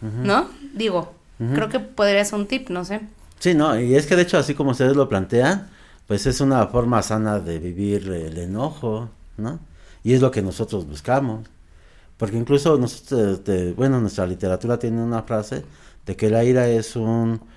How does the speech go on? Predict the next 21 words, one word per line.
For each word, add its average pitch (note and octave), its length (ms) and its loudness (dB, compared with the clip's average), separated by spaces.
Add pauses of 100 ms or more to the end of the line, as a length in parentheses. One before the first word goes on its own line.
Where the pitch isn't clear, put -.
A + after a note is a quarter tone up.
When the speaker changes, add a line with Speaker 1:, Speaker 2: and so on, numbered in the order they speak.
(360)
Speaker 1:
dudoso A2+ 640 2
lujo B2+ 380 2
que B2+ 80 -4
algunas G#2 360 0
personas F#2+ 440 -4
pueden F2+ 420 -4
darse, G2 460 -4 (180)
¿no? G#2 200 -10 (720)
Pero A#2 180 4
hay C3 160 6
quienes A2 280 0
no A2 120 -2
se - 100 -12
pueden A2 260 0
dar G2+ 160 -2
tanto G2 240 -4
ese - 160 -10
lujo, D3 240 0
gracias D#3+ 280 4
a D3 100 2
Dios. C#3+ 380 -2